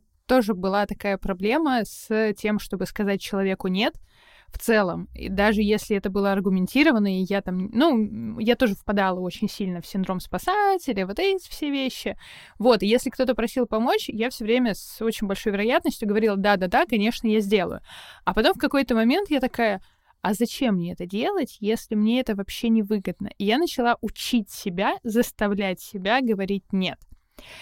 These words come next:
И когда первые несколько раз у меня получилось, я такая:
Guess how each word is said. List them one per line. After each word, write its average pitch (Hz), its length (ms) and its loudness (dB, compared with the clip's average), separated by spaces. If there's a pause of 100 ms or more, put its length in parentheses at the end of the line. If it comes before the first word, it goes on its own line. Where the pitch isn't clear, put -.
(140)
И 214 80 -2
когда 226 240 2
первые 226 460 4
несколько 214 420 2
раз 208 240 0
у 196 60 -2
меня 185 180 -2
получилось, 262 720 0
я 208 120 4
такая: 180 380 -4